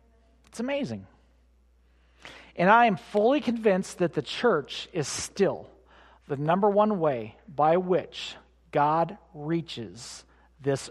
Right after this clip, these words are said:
earth. I truly believe that. So I believe that this whole dynamic is something that we should take very seriously. And when I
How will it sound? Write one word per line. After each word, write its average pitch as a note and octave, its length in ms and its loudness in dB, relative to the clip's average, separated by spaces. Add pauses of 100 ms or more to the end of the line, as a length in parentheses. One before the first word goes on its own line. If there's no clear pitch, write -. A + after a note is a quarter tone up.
(100)
earth. - 480 -10 (2250)
I D3 80 -8 (240)
truly F#3+ 340 2
believe D#3+ 340 -2
that. - 320 -12 (1800)
So - 200 4
I A#3+ 100 10
believe C4 560 4
that B3 200 2
this B3+ 240 4
whole C#4 320 4
dynamic A3+ 640 4
is F3+ 100 -2
something A3 360 2
that F#3 80 2
we G3 220 -2
should G3+ 280 -4
take - 500 0 (180)
very E3+ 360 2
seriously. C3+ 920 -8 (1700)
And G#3+ 320 4
when B3 160 4
I F#3+ 240 4